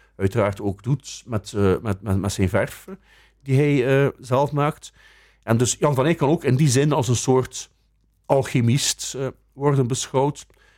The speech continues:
Het is iemand die, ehm, experimenteert met materialen, die leest, die zich bijscholt en die met allerlei mensen in contact komt.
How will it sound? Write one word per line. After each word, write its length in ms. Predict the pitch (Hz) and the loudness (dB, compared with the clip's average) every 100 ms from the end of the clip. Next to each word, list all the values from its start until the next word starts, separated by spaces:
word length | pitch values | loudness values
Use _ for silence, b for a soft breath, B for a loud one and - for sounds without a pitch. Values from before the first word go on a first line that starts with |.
| _ - | _ -12
Het 120 | 123 | -2
is 120 | 123 | 2
iemand 400 | 139 131 131 - | 4 2 -2 -6
die, 240 | 127 131 - _ _ - | -4 -4 -6 _ _ -4
ehm, 200 | 110 104 | -2 0
experimenteert 1080 | 170 - - 135 131 120 - 131 139 - - | -2 -2 -2 2 2 0 0 0 0 -2 -8
met 100 | 135 | 0
materialen, 800 | 117 110 104 113 127 131 127 131 b b b b | 0 0 -2 0 0 0 -2 -4 b b b b
die 380 | 107 131 139 131 _ - | -6 2 2 2 _ -8
leest, 720 | 101 123 139 - - - - | 0 2 2 0 -4 -6 -8
die 100 | 131 | -2
zich 240 | 127 110 - - | -2 -2 -10 -2
bijscholt 720 | 123 131 - - 123 120 - | 0 0 -2 0 0 -2 -6
en 160 | 113 | -6
die 260 | 104 139 147 _ _ _ - | -2 -2 -2 _ _ _ -4
met 480 | 127 139 - - - | -2 -2 -4 -6 -2
allerlei 460 | 151 180 143 147 | 2 2 2 0
mensen 400 | 135 139 151 139 | 2 0 -2 -4
in 120 | 120 117 | -6 -6
contact 500 | 107 98 127 - - | -6 -2 -4 -4 -6
komt. 380 | 85 87 - | -4 -4 -10